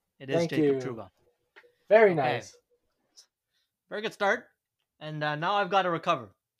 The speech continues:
Speaker 1: I've got a forward, a goalie, and a defenseman. Um, Kevin Rooney, who I've been harping on all round. I have Brendan Smith, and I've got Shesterkin. So,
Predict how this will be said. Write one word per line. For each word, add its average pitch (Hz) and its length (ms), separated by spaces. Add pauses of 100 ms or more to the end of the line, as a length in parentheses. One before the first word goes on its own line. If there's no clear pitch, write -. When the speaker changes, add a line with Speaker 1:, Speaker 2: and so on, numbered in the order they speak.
(160)
Speaker 1:
I've 175 160
got 196 140
a 175 40
forward, 185 320
a 160 40
goalie, 170 280
and 139 100
a 131 60
defenseman. 139 380 (1200)
Um, 120 520 (1120)
Kevin 214 380
Rooney, 160 460 (600)
who 165 100
I've 175 120
been 156 120
harping 208 420
on 180 160 (100)
all 170 540 (360)
round. 135 600 (760)
I 151 100
have 139 180
Brendan 180 400
Smith, 185 320 (640)
and 147 100
I've 143 140
got 143 300 (280)
Shesterkin. 139 720 (920)
So, 151 420